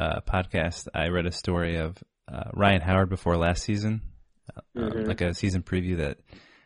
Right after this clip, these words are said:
Speaker 1: said that he was leaving negativity behind and was only focused on the positive
Speaker 2: Uh-huh.
Speaker 1: <laughs> moving forward.
Speaker 2: Well, that's,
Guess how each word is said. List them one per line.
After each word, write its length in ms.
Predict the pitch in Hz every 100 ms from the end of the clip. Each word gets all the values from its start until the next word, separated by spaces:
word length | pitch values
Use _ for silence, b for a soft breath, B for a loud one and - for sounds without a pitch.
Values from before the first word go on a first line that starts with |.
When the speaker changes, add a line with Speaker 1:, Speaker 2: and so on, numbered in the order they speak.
| B
Speaker 1:
said 180 | - 101
that 80 | 82
he 120 | 98
was 160 | 95 95
leaving 340 | 95 90 90
negativity 540 | 90 90 - 90 90
behind 460 | 80 82 85 85 95 -
and 100 | -
was 120 | 82 90
only 160 | 87
focused 380 | 87 95 95 -
on 80 | 87
the 80 | 85
positive 440 | - 92 90 95
Speaker 2:
Uh-huh. 80 | 92
Speaker 1:
<laughs> 0 |
moving 280 | 95 - 110
forward. 340 | - 107 104 104
Speaker 2:
Well, 140 | 107
that's, 100 | 104